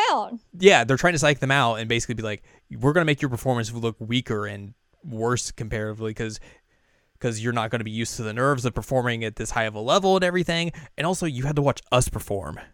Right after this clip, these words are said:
Speaker 1: Yeah.
Speaker 2: The best of the best.
Speaker 1: We won
Speaker 2: And
Speaker 1: Love Live. <laughs>
Speaker 2: we won Love Live. You didn't.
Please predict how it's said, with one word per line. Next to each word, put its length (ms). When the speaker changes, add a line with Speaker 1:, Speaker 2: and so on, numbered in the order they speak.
Speaker 1:
Yeah. 240
Speaker 2:
The 220
best 460
of 240
the 100
best. 760
Speaker 1:
We 160
won 220
Speaker 2:
And 140
Speaker 1:
Love 200
Live. 640
<laughs> 200
Speaker 2:
we 140
won 320
Love 240
Live. 320
You 140
didn't. 500